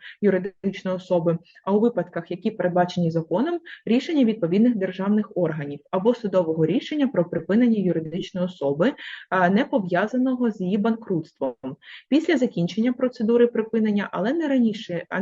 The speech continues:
але не раніше закінчення строку заявлення вимог кредиторами, подаються до-, такі документи.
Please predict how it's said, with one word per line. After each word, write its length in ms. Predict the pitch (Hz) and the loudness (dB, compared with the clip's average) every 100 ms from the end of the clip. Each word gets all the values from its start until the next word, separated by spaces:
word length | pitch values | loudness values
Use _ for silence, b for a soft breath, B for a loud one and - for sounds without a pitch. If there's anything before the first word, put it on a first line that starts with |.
| 196 | -2
але 200 | 196 220 | 0 2
не 120 | 269 | 4
раніше 380 | 226 220 214 185 | 4 2 0 -2
закінчення 540 | 180 214 196 185 180 175 | -4 -2 -2 -2 -6 -6
строку 400 | - 190 180 160 | 0 0 0 -4
заявлення 520 | 175 180 170 160 160 | 0 0 0 -2 0
вимог 320 | 190 185 170 | 0 0 -2
кредиторами, 720 | - 175 165 151 151 208 294 294 B B | -4 -2 -2 0 0 0 0 -4 B B
подаються 480 | 208 185 190 311 277 | -2 0 2 0 0
до-, 120 | 208 | 0
такі 340 | - 185 185 220 | -2 -4 -4 0
документи. 800 | 214 220 214 180 135 127 131 | 0 0 0 2 0 -4 -8